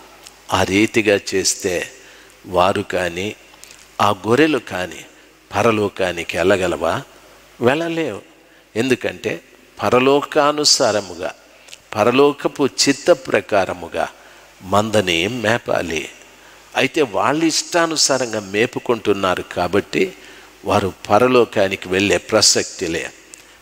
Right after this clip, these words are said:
మరి వారు ఏం చేస్తారు అని అంటే, నాలుగవ వచనంలో చెప్తాడు, "ఆమెతో యుద్ధమునకు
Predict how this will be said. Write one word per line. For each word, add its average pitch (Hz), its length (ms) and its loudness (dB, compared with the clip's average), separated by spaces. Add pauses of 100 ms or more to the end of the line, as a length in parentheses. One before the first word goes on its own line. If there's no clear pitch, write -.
(120)
మరి 147 140 2
వారు 110 240 0
ఏం 107 320 -2 (120)
చేస్తారు 139 680 -2 (300)
అని 110 200 -2 (120)
అంటే, 101 480 -6 (500)
నాలుగవ 123 580 0
వచనంలో 98 560 -2
చెప్తాడు, 92 680 -2 (580)
"ఆమెతో 98 460 -2
యుద్ధమునకు 113 960 -2